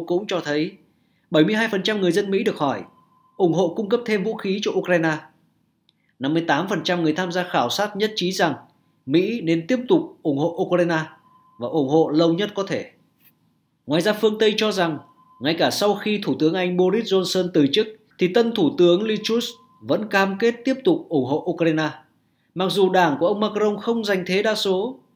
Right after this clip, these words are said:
nhưng việc tiếp tục tái đắc cử vị trí tổng thống khiến ông vẫn có thể duy trì chính sách đối ngoại của Pháp. Về phía Mỹ cũng tương tự. Ngay cả khi Đảng Cộng hòa giành chiến thắng trong cuộc bầu cử giữa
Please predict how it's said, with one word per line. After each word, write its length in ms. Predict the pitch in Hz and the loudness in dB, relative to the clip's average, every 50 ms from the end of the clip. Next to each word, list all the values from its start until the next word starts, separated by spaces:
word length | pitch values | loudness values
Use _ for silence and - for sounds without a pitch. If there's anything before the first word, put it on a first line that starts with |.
| _ _ - | _ _ -8
nhưng 240 | 139 151 160 165 156 | -4 -2 -2 0 2
việc 240 | 160 156 147 - | 2 0 0 2
tiếp 120 | - 254 131 131 | -2 -4 -2 0
tục 100 | 196 165 - - | -2 -4 -4 -4
tái 220 | - 170 175 196 214 | -2 0 0 0 0
đắc 160 | 240 233 - | -2 -2 0
cử 160 | - 143 127 120 | 0 0 0 0
vị 100 | 156 156 | 0 -2
trí 120 | - 196 - | -2 -6 -2
tổng 180 | - 147 113 | -2 -4 -2
thống 260 | - 147 147 160 214 233 - _ _ _ _ _ _ _ _ - - | 0 -2 -2 -2 -2 -8 -14 _ _ _ _ _ _ _ _ -4 2
khiến 140 | 214 208 220 | 2 4 4
ông 180 | 233 226 214 | 4 0 2
vẫn 160 | 226 220 233 | 0 0 0
có 60 | 240 254 | 0 0
thể 160 | 233 190 143 | 0 0 0
duy 180 | 131 202 220 208 | 0 -2 -4 0
trì 140 | - 175 160 | 0 0 0
chính 120 | 185 196 | 0 -2
sách 160 | 190 233 226 202 | -4 -4 -2 0
đối 160 | 185 196 226 | 0 0 0
ngoại 200 | 220 196 143 131 - | 0 -4 -6 -4 -6
của 120 | - 113 - - | -8 -8 -4 -4
Pháp. 220 | 170 180 180 180 - _ _ _ _ _ _ _ _ _ _ _ _ _ _ _ _ _ _ _ _ _ - | -4 -4 -4 -8 -14 _ _ _ _ _ _ _ _ _ _ _ _ _ _ _ _ _ _ _ _ _ 2
Về 120 | 139 180 | 2 2
phía 220 | 180 180 208 220 220 | 2 2 -2 -2 -2
Mỹ 200 | 214 208 214 233 | -2 -4 -4 -4
cũng 200 | 233 240 220 - | -6 -6 0 0
tương 180 | 220 220 214 | -2 0 0
tự. 160 | 165 135 120 - - _ _ _ _ _ _ _ _ _ _ _ - | -2 -4 -4 -4 -10 _ _ _ _ _ _ _ _ _ _ _ -4
Ngay 140 | 214 240 | -4 -2
cả 80 | 226 202 | 0 0
khi 160 | - - 240 | -2 0 0
Đảng 160 | 220 185 139 160 | 0 0 0 0
Cộng 140 | 180 175 165 | -2 -2 -2
hòa 220 | 170 175 175 175 | 0 0 0 2
giành 220 | 160 185 180 175 | 2 2 2 2
chiến 220 | 175 196 202 202 202 | 2 0 0 0 0
thắng 320 | 208 202 196 214 233 240 - | -2 -4 -4 -2 -4 -4 -4
trong 140 | 240 214 | -4 -4
cuộc 120 | - 165 - | -4 -4 0
bầu 200 | 165 165 160 160 | 2 2 2 2
cử 160 | 165 147 131 | 2 0 0
giữa 180 | 123 156 214 226 | 0 -2 -4 -4